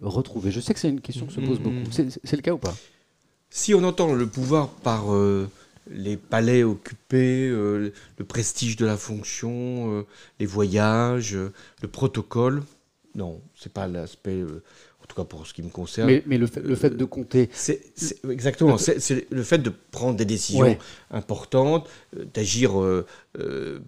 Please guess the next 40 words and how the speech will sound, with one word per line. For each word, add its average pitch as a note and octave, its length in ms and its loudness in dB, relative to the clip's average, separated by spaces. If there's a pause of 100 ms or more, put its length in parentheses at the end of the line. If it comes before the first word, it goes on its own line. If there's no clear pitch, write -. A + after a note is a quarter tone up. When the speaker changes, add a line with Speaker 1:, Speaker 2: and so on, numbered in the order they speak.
Speaker 2:
pour, F2 300 -6
euh, F2 280 -4
le F2+ 80 -2
bien G2 300 2
du E2+ 140 -6
pays. C3+ 560 2
Euh, F2 140 -2 (140)
certains E2 280 -10
diront, F2+ 420 -4
euh, F2 60 -8 (180)
pas F2+ 80 -6
forcément F2+ 440 -8
pour, E2+ 380 -10
euh, E2+ 60 -8 (200)
le A#2+ 120 0
bien, E3 260 4
mais, A2+ 240 0
mais A#2 100 -4
en G2+ 160 -12
tout - 100 -14
cas, A2 140 -2 (360)
l'esprit G2 400 -6
est F2+ 40 -4
celui-là. A2+ 560 0 (360)
Euh, - 880 -2 (260)
le G#2 40 -6
fait A2+ 240 0
de, A2+ 140 -4 (220)
de, - 100 -10
d'affronter A#2 460 -2
des A#2 120 4
crises, D#3+ 480 2
de A#2 200 -2
pouvoir G#2+ 420 -2 (220)
être A#2+ 200 -2
utile. C#3 340 4 (140)
Voilà, A2+ 300 2
le A#2+ 160 -2
mot, D#3 500 6
c'est, - 380 0